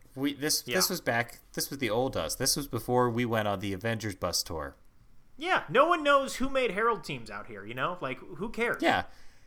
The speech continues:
Speaker 1: This is, we now have seen the exact kitchen where Tony gets into the flame shootout from Iron Man three.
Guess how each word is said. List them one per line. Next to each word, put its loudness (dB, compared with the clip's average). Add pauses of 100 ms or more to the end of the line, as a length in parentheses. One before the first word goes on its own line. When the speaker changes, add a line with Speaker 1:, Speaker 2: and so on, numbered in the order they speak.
(200)
Speaker 1:
This 4
is, 2 (320)
we -2
now 8
have 0
seen 2
the 0
exact 2
kitchen 0
where 2
Tony 2
gets -2
into -4
the -4
flame 2 (280)
shootout 2 (1500)
from 4
Iron 4
Man 6
three. 2